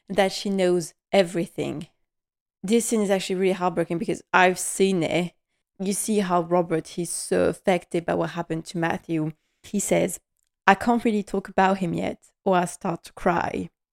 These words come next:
And Cora tells him, "He's alive, Robert. He'll be healthy in every other way." "Not, I'm afraid, in every other way."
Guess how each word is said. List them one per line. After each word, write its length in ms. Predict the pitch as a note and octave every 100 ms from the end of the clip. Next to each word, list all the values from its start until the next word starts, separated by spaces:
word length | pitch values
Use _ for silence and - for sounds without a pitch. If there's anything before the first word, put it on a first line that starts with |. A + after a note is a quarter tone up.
| _ -
And 140 | F3+
Cora 240 | - F#3 F3
tells 320 | - F#3+ F3
him, 220 | E3+ F#3+ _ _
"He's 200 | - A#3+
alive, 640 | A#3 A3 G3 G3 F#3+ E3+ - _
Robert. 480 | E3+ E3 - - _ _ -
He'll 80 | F#3+
be 120 | G#3
healthy 460 | G3+ G#3+ - G3 F#3
in 220 | F#3+ F3 -
every 460 | G3 F#3 F#3+ G#3+ -
other 300 | F3 F3 E3+
way." 560 | D#3 E3+ E3 - - D#3 _ _ _ _ _ _ _ -
"Not, 440 | G#3 G#3+ A3+ - -
I'm 120 | F3 E3
afraid, 460 | E3 - D#3 D#3 -
in 120 | E3+
every 300 | F3+ E3 E3+ -
other 240 | E3+ E3
way." 460 | D#3 - - -